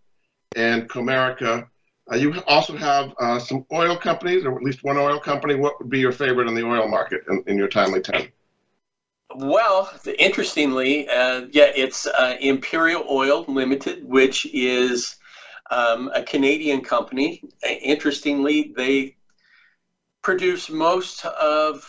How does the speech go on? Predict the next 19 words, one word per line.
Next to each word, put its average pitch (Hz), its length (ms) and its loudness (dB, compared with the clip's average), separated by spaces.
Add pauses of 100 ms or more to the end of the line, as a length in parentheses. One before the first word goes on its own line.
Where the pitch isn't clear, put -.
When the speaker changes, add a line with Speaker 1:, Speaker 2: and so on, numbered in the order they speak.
Speaker 2:
their 135 400 0
output 143 460 -4
from, 127 720 0
um, 113 800 -2
what 127 160 6
are 127 40 -4
called - 300 4
sands. 156 720 -4 (600)
Uh, 123 380 0
it, - 220 -6
it's - 180 -2
an 147 100 4
expensive - 600 0
area 127 500 0 (120)
to 139 160 2
produce, 110 580 -2 (120)
um, 107 540 0
oil 117 240 2
from. 127 460 -2